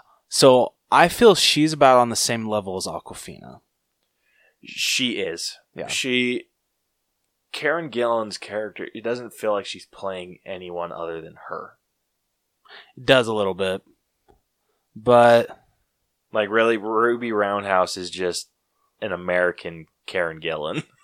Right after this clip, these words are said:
Speaker 2: <laughs>
Speaker 1: That's li-, <laughs> what it is.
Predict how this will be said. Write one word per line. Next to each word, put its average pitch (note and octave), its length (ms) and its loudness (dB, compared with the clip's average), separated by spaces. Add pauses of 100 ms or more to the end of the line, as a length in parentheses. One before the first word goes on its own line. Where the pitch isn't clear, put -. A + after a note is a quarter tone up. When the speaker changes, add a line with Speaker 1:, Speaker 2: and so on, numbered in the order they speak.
(160)
Speaker 2:
<laughs> - 400 -14
Speaker 1:
That's A#2 240 -2
li-, F#2+ 140 -6
<laughs> - 500 -6
what B2 280 -2
it C3 240 4
is. - 420 -2